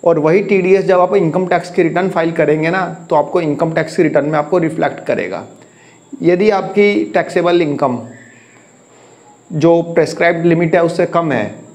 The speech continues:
तो आप जो टीडीएस आपका कटा था, यानी जो income tax काटा था employer ने, उसका आप refund ले लो, उसका आपके पास refund आ जाएगा।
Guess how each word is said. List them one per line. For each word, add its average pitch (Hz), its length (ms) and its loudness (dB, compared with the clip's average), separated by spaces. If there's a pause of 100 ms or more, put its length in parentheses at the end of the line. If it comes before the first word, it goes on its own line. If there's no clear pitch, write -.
(140)
तो 170 60 2
आप 165 480 -2
जो 160 80 4
टीडीएस 160 480 2
आपका - 360 -4
कटा 139 300 -2
था, 151 100 -4
यानी 143 220 0
जो 165 160 2
income 165 360 -2
tax 175 180 0 (520)
काटा 131 260 0
था 170 100 -4
employer 139 340 0
ने, 143 100 -4
उसका 151 260 -4
आप 131 100 0
refund 127 320 -4
ले 170 100 -2
लो, 180 200 -4 (500)
उसका - 200 -4
आपके 120 200 -2
पास 117 180 -6
refund 160 300 -2
आ 190 60 2
जाएगा। 180 360 2